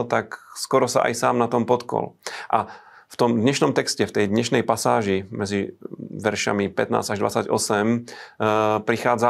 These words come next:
odpoveď, prichádza riešenie na túto Azafovú otázku. V tomto texte je napísané, citujem: "Len keď som vošiel do Božej svätyne, pochopil som, ako skončia." Kto ako skončí?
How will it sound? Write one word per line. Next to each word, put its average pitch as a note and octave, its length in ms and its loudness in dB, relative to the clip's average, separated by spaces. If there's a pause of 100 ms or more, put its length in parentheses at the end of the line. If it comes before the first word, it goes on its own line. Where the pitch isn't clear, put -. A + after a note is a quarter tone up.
odpoveď, A2 640 0
prichádza A2 400 0
riešenie A2 580 0
na G2+ 140 -2
túto G#2+ 260 -4
Azafovú G#2 460 0 (100)
otázku. A2+ 540 -2 (880)
V - 300 -18
tomto B2 240 2
texte B2+ 340 2
je B2 60 2
napísané, A2 640 -2 (240)
citujem: A2+ 560 -2 (800)
"Len B2 160 4
keď D3+ 240 2
som A#2+ 100 6
vošiel C#3+ 540 4
do A#2+ 80 4
Božej C3 320 4
svätyne, A2 760 0 (380)
pochopil B2 480 2
som, G#2+ 500 -2
ako A2 220 -2
skončia." G#2 560 -6 (720)
Kto A#2 160 0
ako A#2 160 -2
skončí? A2 480 -4